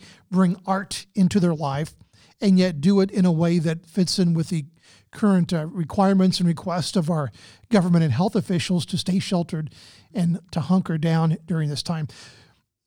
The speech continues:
So when the, the, the panic started to set in, or whatever it was,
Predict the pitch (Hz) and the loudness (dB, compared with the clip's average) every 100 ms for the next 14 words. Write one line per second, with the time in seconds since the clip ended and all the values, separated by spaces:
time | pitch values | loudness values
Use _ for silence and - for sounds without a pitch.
0 | - - 202 208 180 277 196 190 - 196 | -6 0 4 4 4 0 -6 -8 -10 -12
1 | 180 165 226 294 214 - 214 220 202 - | -10 -6 -4 -4 -6 -4 -2 0 0 2
2 | 226 247 165 160 190 - 208 233 269 214 | 0 0 -2 -2 -2 2 4 6 4 2
3 | 202 175 160 175 - | 0 0 0 -2 -2